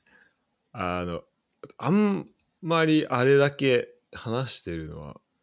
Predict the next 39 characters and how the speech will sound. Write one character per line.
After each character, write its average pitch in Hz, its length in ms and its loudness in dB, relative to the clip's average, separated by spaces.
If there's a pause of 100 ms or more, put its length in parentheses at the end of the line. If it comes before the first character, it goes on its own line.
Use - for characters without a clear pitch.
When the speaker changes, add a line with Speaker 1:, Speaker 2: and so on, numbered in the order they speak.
(200)
Speaker 1:
確 - 200 -14
か - 60 -16
に。 - 20 -4
Speaker 2:
ま 113 120 0
あ、 117 60 2
あ 147 60 4
れ 170 100 4
で 180 60 4
も 120 120 2
ま 123 160 2
だ 98 120 0
足 120 140 -4
り、 143 180 -6
足 120 120 -6
り 135 80 -4
な 156 100 -2
い 139 220 -4 (360)
と 98 100 -4
は 92 60 0
思 98 180 -4
う 87 40 -14
け 82 120 -14
ど、 76 260 -14 (100)
で 117 80 -10
も 101 140 -8
あ 156 40 -4
ん 170 120 -2
ま 170 80 0
な 151 140 0
い 104 100 0
な 76 160 -10
と - 120 -20
思 73 120 -18
っ - 40 -20 (160)
て。 110 80 -10
Speaker 1:
う - 40 -6
ん。 87 180 -12 (1600)
Speaker 2:
う 92 60 -12
ん。 82 500 -12